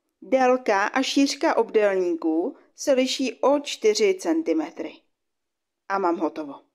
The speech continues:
No a to druhý, kolik centimetrů měří rameno rovnoramenného trojúhelníku? Tak, tam bych zase vycházela z toho, že vím, že obvod čtverce a obvod trojúhelníku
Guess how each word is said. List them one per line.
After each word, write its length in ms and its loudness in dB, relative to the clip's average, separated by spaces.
No 220 0
a 40 2
to 160 2
druhý, 680 -2
kolik 320 0
centimetrů 800 2
měří 400 0
rameno 440 2
rovnoramenného 840 2
trojúhelníku? 880 -2
Tak, 240 -10
tam 160 0
bych 160 2
zase 220 2
vycházela 540 2
z 100 -10
toho, 480 -2
že 180 2
vím, 300 4
že 240 0
obvod 340 0
čtverce 500 -2
a 200 2
obvod 360 -2
trojúhelníku 1000 2